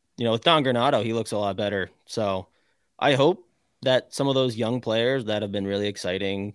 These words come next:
prospects for a while that kinda got destroyed just by being rushed, I hope they can put something together and look okay, but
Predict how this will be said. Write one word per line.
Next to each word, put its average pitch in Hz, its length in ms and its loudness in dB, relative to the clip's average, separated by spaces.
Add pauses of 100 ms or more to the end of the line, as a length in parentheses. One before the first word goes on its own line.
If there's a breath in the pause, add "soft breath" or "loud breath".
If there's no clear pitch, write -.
prospects 101 500 -6
for 113 140 -8
a - 20 -4
while 110 220 0
that 92 120 -6
kinda 98 200 -8
got 92 160 -4
destroyed 98 500 -6
just 95 180 -10
by 90 360 -4 (160)
being 95 220 -6
rushed, 92 520 -6 (220)
I 92 100 -8
hope 110 240 -6
they 98 220 -4
can 92 460 -10 (760)
put - 140 -4
something 107 320 -6
together 123 360 0
and 107 140 -2
look 120 160 -2
okay, 139 360 0
but 98 280 -4